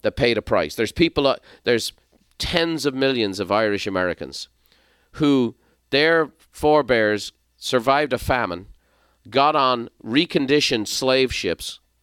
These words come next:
that were called coffin ships, where fifty percent of the people traveling on them died, to come to America. Came to America, were discriminated against, came to America, struggled to survive,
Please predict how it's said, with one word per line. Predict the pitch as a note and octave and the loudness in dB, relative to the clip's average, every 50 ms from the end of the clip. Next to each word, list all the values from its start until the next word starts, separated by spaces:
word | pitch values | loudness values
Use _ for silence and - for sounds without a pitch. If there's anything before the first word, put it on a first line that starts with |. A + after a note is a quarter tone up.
| _ _ _ | _ _ _
that | A#2+ A2 | -4 -2
were | G#2+ A2+ - | -2 -4 -2
called | - B2+ B2 A#2 G#2+ - | 0 0 0 0 -2 -4
coffin | - - D#3 D3 - - A#2 G2+ | -4 -2 -2 -2 0 -2 -6 -6
ships, | F#2 - - F#2 E2 - - - - - _ _ _ _ _ _ | -6 -6 -6 -6 -6 -6 -8 -14 -16 -16 _ _ _ _ _ _
where | - G#2+ G#2 | 0 0 0
fifty | - - E3 F3 E3+ - D3 C3 | 0 0 0 0 0 -2 -6 -4
percent | C3+ B2+ - - C3+ B2+ | -4 -2 -2 0 -2 -2
of | A#2 | -2
the | A2 | -2
people | - C#3 C3 B2 - A2+ G2+ | -2 -2 -4 -2 -4 -8 -6
traveling | - - B2 B2 C3 B2 A2+ G#2+ G2+ | -2 -2 0 0 0 -2 -2 -2 -2
on | G2+ G2+ | -2 -2
them | F#2+ F2 E2 _ | -4 -8 -6 _
died, | - A2 G2 F2+ D2+ C#2+ E2+ - - _ _ _ _ _ _ _ _ _ _ _ _ _ _ _ _ _ _ | 0 2 2 2 0 -4 -8 -10 -12 _ _ _ _ _ _ _ _ _ _ _ _ _ _ _ _ _ _
to | - C#3 | -6 -6
come | - - D#3+ D#3 D3+ | -2 0 0 0 0
to | - D#3 C#3+ | 0 0 0
America. | B2+ B2 A2+ G2+ F2 - - - - - - - _ _ _ _ _ _ _ _ _ _ _ _ _ _ _ _ _ _ _ _ _ _ _ _ | 2 2 0 0 -2 -4 -8 -14 -16 -16 -20 -20 _ _ _ _ _ _ _ _ _ _ _ _ _ _ _ _ _ _ _ _ _ _ _ _
Came | - - D#3+ F3 F#3+ F#3+ | -4 -2 0 0 0 0
to | - F#3 F3 | 2 4 4
America, | D#3 D3 C3+ B2 A2+ A#2 A2 - C3 C3 C#3 C#3 - _ _ _ | 4 4 2 2 2 0 0 0 0 -2 -2 -4 -10 _ _ _
were | - A2 A#2+ A#2+ G#2 | -2 2 2 2 2
discriminated | - A#2 A2 - - D#3 D3+ D3+ D3+ D3 C#3+ C#3+ C#3 C3 B2+ | 0 -4 -6 -4 0 0 2 2 2 2 2 2 2 2 0
against, | C3 G#2+ B2 B2+ B2 C3 B2+ - - - - | -2 0 0 0 0 0 -4 -6 -12 -14 -8
came | - D3+ D3+ D#3+ E3 D3+ | -2 0 0 0 0 0
to | - D#3+ | 0 0
America, | C#3+ C#3 C#3 C3 C3 C3 - - C3+ B2+ - - _ _ | 0 2 2 0 0 -2 0 -2 -4 -4 -4 -10 _ _
struggled | _ - - - - - E3+ E3+ D#3+ C#3+ C#3 C3 B2+ - - _ - _ | _ -8 -8 -6 0 2 2 2 4 2 0 -2 -2 -4 -14 _ -20 _
to | - C#3 C3 | -6 -4 -2
survive, | - C3+ B2 G#2 C3 C3+ C3+ B2 G2+ G2+ G2+ - | 0 0 2 4 4 4 4 4 2 0 -2 -6